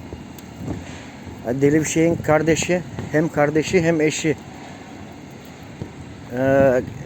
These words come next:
kalktı arkadaşlar. Kalkma o kalkma. Kuş sanki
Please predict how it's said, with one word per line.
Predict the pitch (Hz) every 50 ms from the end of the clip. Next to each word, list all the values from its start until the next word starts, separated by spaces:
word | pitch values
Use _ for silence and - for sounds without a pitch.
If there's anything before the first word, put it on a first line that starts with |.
| - -
kalktı | - 151 147 135 123 - - 175 160 151
arkadaşlar. | 139 127 - 131 127 127 117 - - 143 139 - - - - - - - - - - - - - - - - - - - - - - -
Kalkma | - 143 139 131 131 151 156 156
o | 160 -
kalkma. | - 151 135 120 - 131 147 160 160 135 - - - - - - - - -
Kuş | - 156 165 151 - - - - -
sanki | - - - 156 160 156 139 - 165 165 160